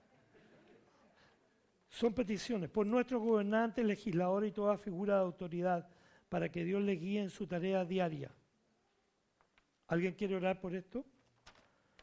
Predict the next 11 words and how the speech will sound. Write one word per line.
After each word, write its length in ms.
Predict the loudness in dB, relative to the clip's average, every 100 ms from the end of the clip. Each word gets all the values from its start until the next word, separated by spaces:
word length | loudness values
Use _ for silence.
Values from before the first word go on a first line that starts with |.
| -20 _ -10
Acuérdense 540 | 0 4 4 2 -2
que 100 | 2
ya 140 | 2
están 240 | 2 0 -2
funcionando 520 | -4 -4 -4 -2 -2
los 160 | -2 0
grupos 300 | -2 -4 -4
para 160 | -4
empezar 380 | -4 -6 -6 -6
a 40 |
orar. 240 | -4 -4